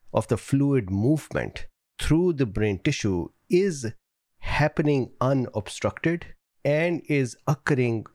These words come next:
with rapid enough and frequent enough volume and pressure that the trash is cleared out. Any issue with that,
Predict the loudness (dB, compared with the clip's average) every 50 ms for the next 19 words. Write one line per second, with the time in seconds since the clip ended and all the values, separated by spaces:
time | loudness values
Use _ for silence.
0 | _ _ -2 0 2 2 2 2 0 -2 0 0 0 0 0 0 0 0 2 0
1 | 2 2 0 0 -2 -6 -14 _ _ _ -4 -2 -2 -2 -6 -6 -2 0 0 0
2 | 0 0 0 0 2 0 0 0 2 0 0 -4 -8 -18 _ _ _ -6 -4 -2
3 | 0 2 2 2 2 2 0 0 0 -2 -2 -4 -4 -6 -2 -2 -2 -2 -2 -2
4 | -2 -2 -2 -4 -6 -10 _ _ _ -8 -2 0 0 0 0 0 -2 -2 -2 -4
5 | -6 -4 -2 0 0 2 0 -2 -4 -6 -4 -4 -4 -4 -4 -6 -6 -4 -2 -2
6 | -2 -4 -4 -6 -8 -8 -10 -16 _ _ _ _ _ _ 0 2 2 2 2 0
7 | -2 -2 -2 -2 -2 -2 -2 -2 0 0 0 0 -2 -2 -2 -2 -4 -4 -4 -6
8 | -8 -12 -14